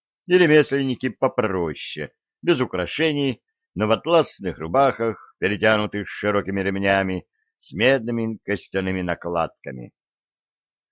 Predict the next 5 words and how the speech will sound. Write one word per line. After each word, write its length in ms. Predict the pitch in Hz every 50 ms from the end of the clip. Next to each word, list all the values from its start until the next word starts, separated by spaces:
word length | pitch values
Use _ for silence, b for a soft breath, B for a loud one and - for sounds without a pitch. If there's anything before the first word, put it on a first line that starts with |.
| _ _ _ _ _ _ _ _
Но 200 | 82 101 117 131
Олег 340 | 139 139 156 156 - -
не 120 | 123 127 131
очень-то 480 | 135 139 127 - 120 117 104 92 110
стремился 880 | 101 - - 95 98 98 101 110 117 117 117 98 - - - 62 57